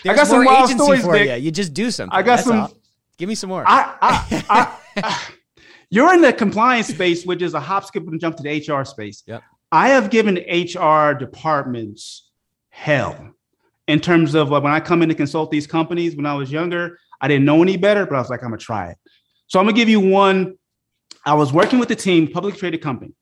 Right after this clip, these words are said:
Speaker 2: and, <laughs> and they had these silos, huge beef.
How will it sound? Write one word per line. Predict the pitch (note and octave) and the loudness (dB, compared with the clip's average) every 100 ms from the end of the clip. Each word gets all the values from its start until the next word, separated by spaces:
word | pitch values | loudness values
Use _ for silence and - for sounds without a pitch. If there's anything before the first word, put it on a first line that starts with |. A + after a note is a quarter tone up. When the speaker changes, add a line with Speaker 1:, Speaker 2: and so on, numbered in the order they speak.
| _ _ _ _ _ - | _ _ _ _ _ -4
Speaker 2:
and, | D#3 D3+ C#3+ D3 C#3+ - - - _ | 0 2 2 0 -4 -6 -10 -14 _
<laughs> | _ - _ _ | _ -20 _ _
and | E3+ E3+ E3 E3 | 2 4 2 -2
they | F3 G3 | -2 0
had | F3+ D#3 | 0 -2
these | E3 | -6
silos, | - F3+ G3 E3 C#3+ A2+ A2 - - | -4 -2 0 -2 -4 -6 -12 -18 -10
huge | G3+ G#3+ G3+ C#3+ | -6 -4 -4 -2
beef. | E3+ D#3 - | 0 0 -2